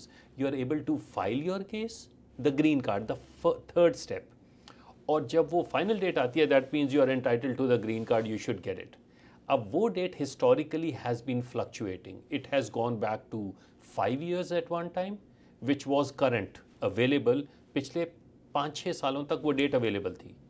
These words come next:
तो अगर आपके पास ज़ीरो वर्क एक्सपीरियंस है या आपके पास दस साल का वर्क एक्सपीरियंस है, it used to be very quick, now slowly it has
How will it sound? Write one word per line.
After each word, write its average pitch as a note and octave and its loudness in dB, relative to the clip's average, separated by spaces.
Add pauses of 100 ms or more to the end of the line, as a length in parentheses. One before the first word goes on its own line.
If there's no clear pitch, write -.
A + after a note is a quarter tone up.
(440)
तो F3 0
अगर C#3 2
आपके B2+ -2
पास C#3 -2
ज़ीरो A2+ -2
वर्क F3+ -2
एक्सपीरियंस F#3 -8
है G#3 -8
या F3+ -2
आपके D3 -2
पास C#3+ -8
दस C#3 4
साल C3+ -2
का A#2+ 0
वर्क G#2 -6
एक्सपीरियंस G#2+ -8
है, G#2 -8 (200)
it D#3 -2
used D3 0
to D#3 -2
be C3+ 0
very A2+ 4 (120)
quick, - -8 (760)
now C#3 -2
slowly C#3 2
it B2 -10
has B2 0